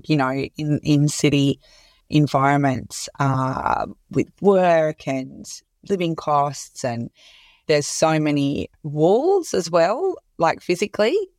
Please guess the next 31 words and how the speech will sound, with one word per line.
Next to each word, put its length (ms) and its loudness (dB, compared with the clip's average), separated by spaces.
the 180 2
way 220 2
that 180 0
you 140 2
talked 320 -4
about 300 -2
that. 160 2
And 140 -2
I 100 -6
think 340 -4
that 200 0
concept 460 -6
of 80 -6
space 560 -2
and 140 -8
sunsets 720 -4
and 240 -4
things 280 2
that 100 0
you've 160 0
got 200 2
access 480 -2
to, 340 -4
it 160 -4
does 300 0
help 360 -6
you 300 0
just 300 -2
to 80 -8
have 200 -4
a 60 -20